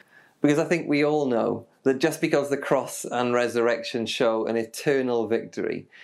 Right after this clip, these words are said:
that doesn't mean that everything is well in the here and now.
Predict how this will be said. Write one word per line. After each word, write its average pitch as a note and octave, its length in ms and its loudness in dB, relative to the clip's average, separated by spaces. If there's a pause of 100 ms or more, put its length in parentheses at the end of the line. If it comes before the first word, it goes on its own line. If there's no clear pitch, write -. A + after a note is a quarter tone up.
(180)
that - 320 -2
doesn't C#3 400 2
mean G2+ 280 -2
that G#2+ 180 0
everything A2 680 0
is G#2+ 320 0
well G#2 540 2
in G#2+ 240 0
the G#2+ 80 4
here G#2+ 400 2
and G#2+ 140 0
now. - 400 -4